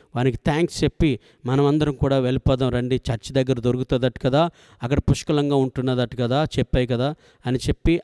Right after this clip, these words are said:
అక్కడికి వెళ్ళి ఇక ప్రతిరోజు అక్కడే భోజనం చేసుకుంటూ హాయిగా కాలక్షేపం చేశాయి. ప్రియ సహోదరి సహోదరులారా,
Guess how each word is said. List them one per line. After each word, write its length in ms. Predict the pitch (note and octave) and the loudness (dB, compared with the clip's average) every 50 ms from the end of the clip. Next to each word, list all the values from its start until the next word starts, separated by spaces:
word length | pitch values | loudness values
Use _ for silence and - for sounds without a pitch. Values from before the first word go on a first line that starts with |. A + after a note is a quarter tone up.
| - | -6
అక్కడికి 380 | B2+ B2 - C#3+ B2+ B2 - B2+ | -10 -8 -4 -4 -4 -2 0 0
వెళ్ళి 480 | A#2+ C3 C#3 F3 F#3 F3+ C#3 G#2+ F#2 - _ _ _ - | 2 2 2 4 4 2 2 0 -4 -8 _ _ _ -10
ఇక 120 | A#2+ - C#3 | -8 -6 -2
ప్రతిరోజు 680 | - D#3+ D#3 D3+ - F#3+ F#3 F#3+ G3 G#3 G3+ D#3+ F#3+ | 0 0 0 0 0 0 2 2 4 2 2 2 0
అక్కడే 460 | E3 C3 C3 - - D#3 C#3+ A#2 F#2+ - _ _ _ _ - | 0 -2 -2 -2 -2 0 0 -2 -4 -6 _ _ _ _ -2
భోజనం 320 | G#2+ A#2 C#3 C#3+ C3+ D3 C#3+ - - | 2 2 2 2 2 -2 -4 -2 -2
చేసుకుంటూ 640 | C#3+ C3 - - - C#3 B2+ - - B2+ A#2+ A2+ A#2 - _ _ _ | -2 -2 -2 -2 -4 -4 -2 0 0 0 0 -2 -4 -8 _ _ _
హాయిగా 560 | - - A#2+ B2 B2+ C3 C3 B2 B2+ A#2+ A#2 A#2 _ _ _ - | -8 -6 -4 -2 0 0 0 0 0 -2 -4 -6 _ _ _ -12
కాలక్షేపం 540 | - A#2+ A#2 A#2+ - - A#2+ A2 - - A#2+ - - B2 | -8 -6 -6 -6 -6 -6 -6 -6 -6 -6 -6 -6 -4 -4
చేశాయి. 400 | A2+ - - A#2+ G#2 F#2+ - - _ _ _ _ _ _ _ _ | -4 -2 -2 -4 -4 -4 -6 -10 _ _ _ _ _ _ _ _
ప్రియ 140 | - E3+ F3 | -2 0 0
సహోదరి 540 | F3+ - D#3+ C3+ - C#3 B2 A2+ A2+ A#2 A#2 | 0 0 -2 -2 -2 -2 -2 -2 -2 -2 -2
సహోదరులారా, 800 | A2+ - - G#2 - A#2 A2+ G#2 A2 G#2+ A2+ A2+ A2+ A#2 A#2 | -2 -2 -4 -2 -2 -2 -2 -2 0 0 0 2 2 2 0